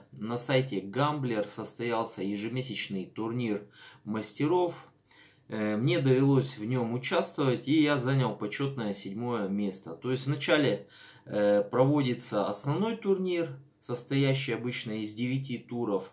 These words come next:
В каждом туре играются по две партии. Э, две минуты плюс две секунды на ход дается каждому из соперников.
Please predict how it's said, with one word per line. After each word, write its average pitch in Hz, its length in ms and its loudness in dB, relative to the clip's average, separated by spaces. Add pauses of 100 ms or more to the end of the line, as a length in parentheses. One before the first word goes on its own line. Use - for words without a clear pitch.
В - 20 -20
каждом 117 420 0
туре 107 320 -2
играются 98 460 -2
по 101 160 -4
две 107 240 -2
партии. 143 720 -2 (880)
Э, 107 380 0 (500)
две 139 260 4
минуты 170 420 2
плюс 139 460 0
две 135 220 2
секунды 120 520 -4
на 107 140 -4
ход 104 320 -6
дается 104 400 -4
каждому 98 460 -4
из 95 120 -6
соперников. 143 720 -2